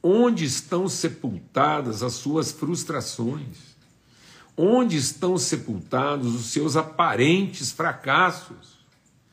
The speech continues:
Esses lugares têm que ser visitados pelo poder de Cristo e pela direção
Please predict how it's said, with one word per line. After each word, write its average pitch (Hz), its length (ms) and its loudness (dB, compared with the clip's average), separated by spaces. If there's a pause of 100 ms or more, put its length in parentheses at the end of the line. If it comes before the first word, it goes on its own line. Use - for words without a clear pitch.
(400)
Esses 202 380 4
lugares 143 760 0
têm 147 180 -4
que 147 160 -6
ser 147 320 2
visitados 147 1500 -2
pelo 156 280 -2
poder 156 960 2 (260)
de 127 200 -2
Cristo - 960 0 (280)
e 123 80 -2
pela 170 360 2
direção 147 1400 0